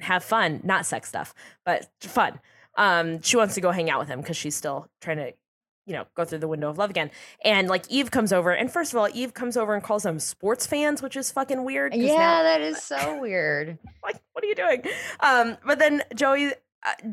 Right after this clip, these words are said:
Speaker 1: ignores her and, like, grabs Dawson's arm, like, the, that, like, flirty arm grab to be like,
Speaker 2: Mm-hmm.
Speaker 1: "Focus on me."
Speaker 2: Like,
Speaker 1: And, uh,
Speaker 2: "He's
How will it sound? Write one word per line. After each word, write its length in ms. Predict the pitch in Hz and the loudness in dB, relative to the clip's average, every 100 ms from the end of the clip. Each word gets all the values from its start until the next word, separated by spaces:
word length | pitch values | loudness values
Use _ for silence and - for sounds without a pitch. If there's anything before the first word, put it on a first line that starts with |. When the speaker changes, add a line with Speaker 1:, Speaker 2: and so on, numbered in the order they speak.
| - _ | -12 _
Speaker 1:
ignores 480 | 254 226 233 269 269 | 0 4 4 4 2
her 160 | 233 208 | 2 4
and, 160 | 190 | 4
like, 260 | 190 175 - | 0 -2 -14
grabs 420 | - 175 170 175 - | 0 2 4 2 0
Dawson's 460 | 180 175 190 180 | 0 0 -2 -6
arm, 400 | - 147 156 208 | -4 0 0 0
like, 220 | 196 151 | -2 -4
the, 280 | - 139 131 - _ _ _ _ _ _ - | -4 -2 -4 -8 _ _ _ _ _ _ -4
that, 160 | 151 143 | -4 -2
like, 320 | 139 - - | -6 -10 -18
flirty 600 | - 165 170 175 180 196 | -8 0 0 0 -6 -6
arm 280 | - 190 202 | 0 2 2
grab 420 | 196 196 202 202 | -2 -2 -2 -4
to 60 | - | -8
be 80 | 147 | -8
like, 200 | 147 143 | -6 -6
Speaker 2:
Mm-hmm. 100 | 147 165 _ _ | -8 -14 _ _
Speaker 1:
"Focus 340 | - 165 160 139 | -8 -6 -6 -12
on 100 | 143 | -14
me." 200 | 156 156 | -14 -8
Speaker 2:
Like, 180 | 151 139 | -6 -4
Speaker 1:
And, 280 | 165 151 151 | -4 -4 -6
uh, 200 | 143 127 | -8 -6
Speaker 2:
"He's 60 | 107 | -8